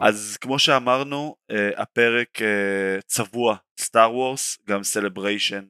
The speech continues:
וגם, אה, מנדלוריאן, אה, פרקים חמש ושש, הסדרה שאני באופן אישי הכי אוהב בטלוויזיה,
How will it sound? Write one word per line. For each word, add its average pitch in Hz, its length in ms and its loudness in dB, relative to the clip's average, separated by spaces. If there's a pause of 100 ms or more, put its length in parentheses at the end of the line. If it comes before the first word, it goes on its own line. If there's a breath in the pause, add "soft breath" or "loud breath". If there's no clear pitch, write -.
(200)
וגם, 95 500 -4
אה, 90 540 -8 (120)
מנדלוריאן, 101 600 -2 (560)
אה, 90 760 -6 (360)
פרקים 92 400 -10 (140)
חמש 95 480 -6 (140)
ושש, 113 500 -2 (380)
הסדרה 98 680 0
שאני 95 260 -6
באופן 92 300 -12
אישי 90 340 -6 (500)
הכי 101 460 0
אוהב 98 280 0 (160)
בטלוויזיה, 117 580 -10